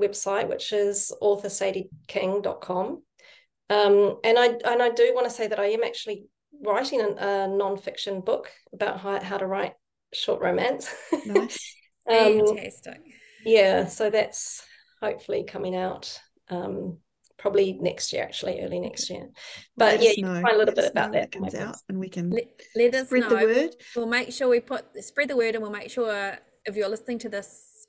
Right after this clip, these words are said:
Speaker 3: podcast in the future and the book is out, we'll make sure that the link is in the show notes as well.
Speaker 2: Mm,
Speaker 1: Oh,
Speaker 2: yeah.
Speaker 1: perfect.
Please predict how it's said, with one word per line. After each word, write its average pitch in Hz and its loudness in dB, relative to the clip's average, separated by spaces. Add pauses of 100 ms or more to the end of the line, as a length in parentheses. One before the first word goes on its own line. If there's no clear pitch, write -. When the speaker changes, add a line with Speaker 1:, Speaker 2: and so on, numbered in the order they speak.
Speaker 3:
podcast 190 -16
in 190 -16
the 185 -16
future - -12
and 185 -12
the 180 -14
book 180 -16
is 185 -16
out, 160 -12
we'll 170 -14
make 156 -16
sure 180 -12
that 170 -14
the - -16
link 165 -14
is 165 -16
in 160 -16
the 160 -16
show 165 -16
notes - -20
as 165 -16
well. - -20 (240)
Speaker 2:
Mm, - -14 (220)
Speaker 1:
Oh, 190 -6
Speaker 2:
yeah. 190 -14
Speaker 1:
perfect. - -18